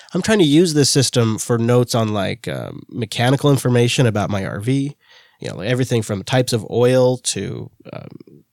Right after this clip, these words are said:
part numbers. I, I'm trying to keep track of, like, how our mixer is configured. Like, there's a wide range of stuff I'm trying to use a note system for. So I need to be able to categorize it a little bit. I need it to be across all the devices.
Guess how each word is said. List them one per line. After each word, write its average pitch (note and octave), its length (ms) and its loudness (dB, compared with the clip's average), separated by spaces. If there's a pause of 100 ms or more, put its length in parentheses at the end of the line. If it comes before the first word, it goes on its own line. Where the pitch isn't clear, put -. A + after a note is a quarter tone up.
(340)
part C#3+ 280 0
numbers. C#3 540 2
I, - 120 -2
I'm A2+ 120 -4
trying C3 160 0
to A#2 60 0
keep A2+ 200 -6
track A2 300 -4
of, G#2 140 -6
like, - 180 -8
how A#2+ 140 0
our G#2 120 -2
mixer C#3 380 -2
is D3+ 100 2
configured. B2 640 0 (380)
Like, B2+ 80 -4
there's C3+ 140 2
a D3+ 60 4
wide F#3 340 0
range C#3+ 320 4
of A2 80 0
stuff A#2+ 440 0 (280)
I'm B2+ 60 -2
trying C#3+ 180 4
to C3 60 4
use B2+ 180 4
a A2+ 40 2
note A#2 260 4
system - 280 -4
for. - 220 -8
So C3 140 0
I C3 100 6
need E3 300 4
to C#3+ 60 0
be D3 80 4
able C3+ 100 6
to A#2 80 0
categorize A#2 580 2
it A2 60 -2
a A2 40 -2
little A2 160 0
bit. A2 200 -2
I G2+ 80 -4
need B2 180 2
it C#3+ 100 -4
to B2 60 -6
be B2 80 2
across A#2 320 0
all A#2 140 2
the A2 100 -2
devices. G#2 560 -4